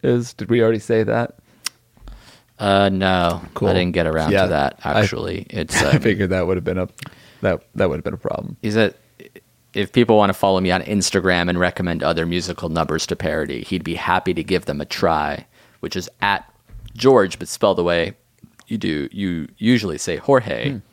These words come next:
Speaker 2: Collings. So J O R G E Collings, not Collins, but Jorge Collings, C O L L I N G S.
Speaker 1: All right, Jorge Collings.
Speaker 2: Uh,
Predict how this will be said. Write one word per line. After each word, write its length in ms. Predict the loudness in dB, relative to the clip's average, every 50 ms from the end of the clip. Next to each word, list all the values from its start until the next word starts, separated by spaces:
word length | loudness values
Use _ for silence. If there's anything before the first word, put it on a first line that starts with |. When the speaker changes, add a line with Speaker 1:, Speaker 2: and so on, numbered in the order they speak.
| _ -20 _ _ -14
Speaker 2:
Collings. 920 | -8 0 2 2 4 2 2 -2 -4 -8 -10 -10 -6 -6 -6 -6 -6 -10 _ _ _ _ _ _
So 200 | -8 -6 -6 -6
J 580 | -6 -10 -10 -4 0 4 4 6 6 4 4 2 0
O 200 | 0 0 0 0 -2
R 320 | -2 -2 -2 -2 -2 -4
G 260 | -8 -8 -8 -6 -6
E 440 | -6 -6 -6 -6 -6 -6 -6 -8 -10 _ _
Collings, 1040 | -8 0 2 4 4 6 4 4 2 2 2 0 -4 -4 -4 -2 -2 -2 -2 -2 -4 -6 -8 -8 _ _ -20 -20 -20 _ _ _ -2
not 240 | 0 0 0 -2
Collins, 640 | -4 0 2 2 2 4 2 2 0 0 -4 -8 -12 -8
but 180 | -8 -8 -8 -4
Jorge 460 | 0 2 4 4 4 2 -2 -4 -4
Collings, 880 | -6 -2 0 0 0 2 4 4 4 6 4 2 0 -2 -4 -6 -8 -12 -14 _ _ -20 -16
C 260 | -10 -4 0 2 4 4
O 100 | 4 2
L 240 | 2 0 0 0
L 260 | 0 0 -2 -2 -4 -4
I 200 | -4 -2 -2 -2
N 260 | -2 -6 -8 -10 -10 -12
G 260 | -10 -8 -8 -6 -8 -8
S. 220 | -10 -12 -10 -6
Speaker 1:
All 180 | -4 -4 -2 -2
right, 240 | -2 -4 -4 -6 -8 _ _ -20 _ _ -8
Jorge 240 | -6 -4 -4 -4 -6
Collings. 640 | -4 -6 -6 -4 -6 -6 -8 _ _ -18 -18 -16 -16 -18 -20 _ _ _ -20 -20 _ _ _ _ _ _ _ _ _ -20 -20 -20 -20 -20 -20 -20 -20 _ -10
Speaker 2:
Uh, 520 | -8 -6 -4 -4 -4 -4 -4 -4 -6 -8